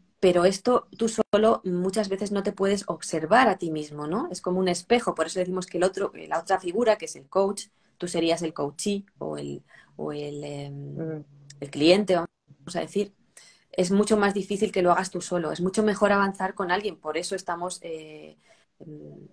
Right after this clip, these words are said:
Speaker 1: bueno, pues promoviendo esta, esta capacitación tanto en profesionales que ya son de algún área de salud y bienestar o una propia persona que ama la vida saludable y quiere ayudar a los demás a cambiar de hábitos y necesita estas herramientas.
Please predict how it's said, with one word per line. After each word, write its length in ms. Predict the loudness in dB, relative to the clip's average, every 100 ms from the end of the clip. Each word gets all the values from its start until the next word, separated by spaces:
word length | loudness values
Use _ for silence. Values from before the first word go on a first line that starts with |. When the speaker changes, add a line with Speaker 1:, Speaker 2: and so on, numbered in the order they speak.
| _
Speaker 1:
bueno, 160 | -8 -6
pues 120 | -8
promoviendo 540 | -6 -2 0 2 2 2
esta, 300 | 2 2 2
esta 220 | 0 -2
capacitación 760 | 0 0 -2 -2 -2 0 0 0
tanto 280 | -2 -2 -6
en 80 |
profesionales 600 | -6 -8 -6 0 2 0
que 80 | 0
ya 120 | -2
son 260 | 0 -2 -4
de 80 | -6
algún 240 | -8 0
área 220 | 0 0 -8
de 140 | -10
salud 200 | -14 -12 -4
y 40 |
bienestar 500 | -4 -4 -4 -2 -2 _ -20 _
o 100 | 0
una 240 | 2 4 4
propia 240 | 4 2
persona 360 | 0 -6 -4 -2
que 100 | 0
ama 160 | 2
la 100 | 2
vida 180 | 2 -2
saludable 560 | -4 -4 -2 0 -2 -4 -8 -12 -8
y 120 | -4
quiere 240 | 2 6
ayudar 280 | 6 6 6
a 40 | 6
los 140 | 2
demás 240 | -2 -4
a 60 | -4
cambiar 340 | -6 -4 -4
de 80 | -2
hábitos 440 | -2 -2 -2 -4 -4
y 100 | -4
necesita 440 | -4 -6 -8 -6 -6
estas 240 | -6 -8
herramientas. 640 | -8 -8 -8 -8 -12 -16